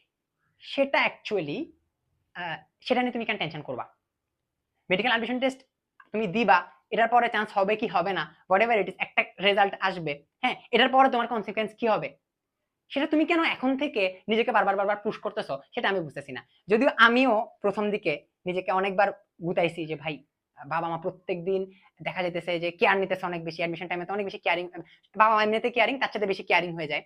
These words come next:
আমি খেয়াল করতেছি যে, "ভাই, যদি চান্স না পাই, তাহলে তো অনেক কষ্ট পাবে, আমি নিজে অনেক কষ্ট পাবো।" হ্যাঁ, এতগুলো আত্মীয় স্বজন পিছন দিক দিয়ে ক্রিটিসাইজ করার জন্য বসে আছে,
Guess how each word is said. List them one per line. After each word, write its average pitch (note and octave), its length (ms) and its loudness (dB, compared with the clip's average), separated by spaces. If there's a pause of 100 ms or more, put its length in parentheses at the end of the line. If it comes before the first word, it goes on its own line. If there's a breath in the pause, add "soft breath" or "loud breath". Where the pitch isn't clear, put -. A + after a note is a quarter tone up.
(720)
আমি G3+ 140 -2
খেয়াল G#3+ 180 -2
করতেছি G#3+ 240 -8
যে, G#3+ 100 -2
"ভাই, F3 140 -4
যদি F#3 160 -6
চান্স F3 240 -10
না F3+ 80 -4
পাই, E3 220 -4
তাহলে E3 240 -12
তো F3 60 -4
অনেক E3 200 -6
কষ্ট E3+ 200 -10
পাবে, C3+ 200 -8 (140)
আমি D#3+ 140 -4
নিজে F#3+ 160 0
অনেক F#3 180 -2
কষ্ট F3+ 160 -10
পাবো।" C#3 260 -4 (280)
হ্যাঁ, E3 140 -4 (320 soft breath)
এতগুলো C4+ 280 2
আত্মীয় C4 240 4
স্বজন A3+ 240 -2
পিছন G#3+ 220 -4
দিক G#3 100 -4
দিয়ে G#3+ 120 -10
ক্রিটিসাইজ A#3 400 -2
করার G3 220 0
জন্য G3+ 160 -6
বসে F3+ 240 -2
আছে, D#3+ 220 -4